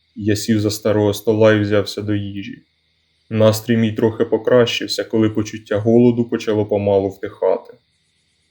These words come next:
Вікно знаходилося праворуч від мене і відкривало вид на ті ж чагарники, тому я легко міг бачити, як оточуюча мене дика природа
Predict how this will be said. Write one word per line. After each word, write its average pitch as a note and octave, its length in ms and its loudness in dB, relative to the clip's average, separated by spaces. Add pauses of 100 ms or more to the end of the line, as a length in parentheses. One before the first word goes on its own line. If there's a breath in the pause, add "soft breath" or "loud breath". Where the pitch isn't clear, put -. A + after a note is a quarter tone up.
Вікно A#2 400 4
знаходилося A2+ 760 2
праворуч A#2 580 2
від A#2 120 -6
мене A#2 440 -2
і A#2 100 -6
відкривало A2+ 640 2
вид A#2 300 0
на G#2+ 140 0
ті A2+ 200 -6
ж - 120 -12
чагарники, A#2 760 0 (140)
тому A2+ 240 2
я A2 100 4
легко A2+ 360 2
міг A2+ 180 -4
бачити, A2 560 2 (180)
як A2+ 300 4
оточуюча A2 680 0
мене G#2+ 260 -2
дика A2 340 -2
природа A2+ 560 0